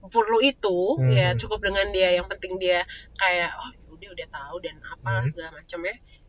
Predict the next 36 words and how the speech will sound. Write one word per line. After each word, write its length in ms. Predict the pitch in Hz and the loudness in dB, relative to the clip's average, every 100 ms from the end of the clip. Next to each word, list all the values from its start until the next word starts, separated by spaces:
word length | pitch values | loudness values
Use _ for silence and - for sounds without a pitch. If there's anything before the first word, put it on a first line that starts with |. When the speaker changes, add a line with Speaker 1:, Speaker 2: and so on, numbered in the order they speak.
| - | -20
Speaker 1:
Ya 80 | - | -20
udah, 320 | - - 202 320 - | -12 -6 -6 -6 -16
itu 220 | 185 294 208 | -12 -12 -12
it's 160 | - | -14
enough 240 | - 180 190 170 | -16 -16 -16 -16
buat 160 | 160 | -16
gue. 220 | - 175 180 | -12 -14 -12
Jadi 180 | 165 160 | -16 -16
ya 100 | 160 | -18
udah, 180 | - 151 156 | -16 -16 -16
udah 180 | 156 151 | -14 -16
nggak 200 | 151 151 156 | -16 -20 -20
ada 160 | 165 156 - | -20 -20 -20
harus 460 | - - 165 - - - | -20 -16 -8 -8 -8 -14
bagaimana, 320 | 170 160 156 | -14 -14 -16
bagaimana. 220 | - - | -10 -4
Speaker 2:
Tapi 100 | 135 | -2
sekarang 260 | 165 147 160 | -2 -2 -2
masih 180 | 151 135 | -2 -2
lanjut. 320 | 120 110 - - | -4 -6 -12 -8
Maksud 320 | 117 120 120 | -6 -4 -4
gue, 220 | 113 143 139 120 - - - | -4 -4 -4 -6 -12 -18 -8
eh, 320 | 113 110 110 | -6 -6 -6
aktivitas 500 | 110 - - 113 131 | -8 -12 -12 -8 -8
modeling 460 | 120 113 110 110 113 | -6 -6 -6 -6 -6
lu? 240 | 120 160 - - - - | -6 -8 -10 -20 -20 -10
Speaker 1:
Aktivitas 480 | - 269 277 277 277 | -4 -2 0 0 0
modeling 540 | 277 269 247 262 320 349 359 330 - | 2 2 2 0 0 -2 -2 -8 -8
ada 240 | 240 262 | 2 8
beberapa, 600 | 254 220 208 208 202 220 208 202 196 | 8 6 0 0 2 4 4 2 -2
kayak 400 | 202 202 202 196 | -6 -4 -6 -8
mungkin 240 | 214 285 302 | -2 -4 -2
ada 160 | 208 | -4
beberapa 320 | 196 202 202 | -2 -2 -4
kayak 240 | - 196 190 | -2 -4 -4
temen-temen 640 | 202 202 196 196 190 190 | -10 -12 -10 -8 -8 -10